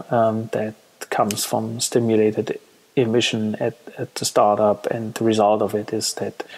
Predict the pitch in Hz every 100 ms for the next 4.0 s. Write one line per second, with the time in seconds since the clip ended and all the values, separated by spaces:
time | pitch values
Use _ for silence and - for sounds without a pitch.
0 | - - - - 226 120 101 107 127 135
1 | 110 101 107 - - - 117 - 120 117
2 | 110 110 107 107 120 - - - 107 107
3 | - - 135 113 - - - 139 107 107